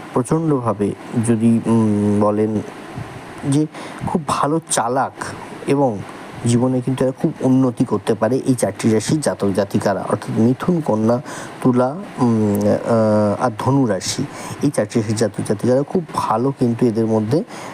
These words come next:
উম, বলতে পারেন বাস্তবিক দৃষ্টিভঙ্গি দিয়ে, আহ, যে কোনো কিছুকে বিচার করে এবং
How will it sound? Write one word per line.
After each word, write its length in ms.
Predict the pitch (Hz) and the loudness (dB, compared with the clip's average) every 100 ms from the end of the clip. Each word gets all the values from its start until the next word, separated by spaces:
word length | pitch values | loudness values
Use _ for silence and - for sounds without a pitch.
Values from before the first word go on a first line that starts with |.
| - | -6
উম, 540 | - 113 113 110 107 107 | 0 2 4 4 4 2
বলতে 320 | 113 117 135 | 2 2 -2
পারেন 360 | 131 139 165 165 | 0 0 2 2
বাস্তবিক 720 | 98 107 - - 165 196 151 | 2 0 -4 -4 -2 0 0
দৃষ্টিভঙ্গি 680 | 120 135 - 151 135 120 107 | 0 0 -2 0 2 4 2
দিয়ে, 300 | 95 113 147 | 4 4 2
আহ, 440 | - - - - 117 | -2 -14 -6 0 0
যে 140 | 113 | 0
কোনো 220 | 113 120 | 0 0
কিছুকে 300 | 110 101 127 | 0 0 0
বিচার 340 | 110 98 117 117 | 2 0 0 2
করে 240 | 127 156 | 0 0
এবং 300 | 185 127 113 | 0 0 0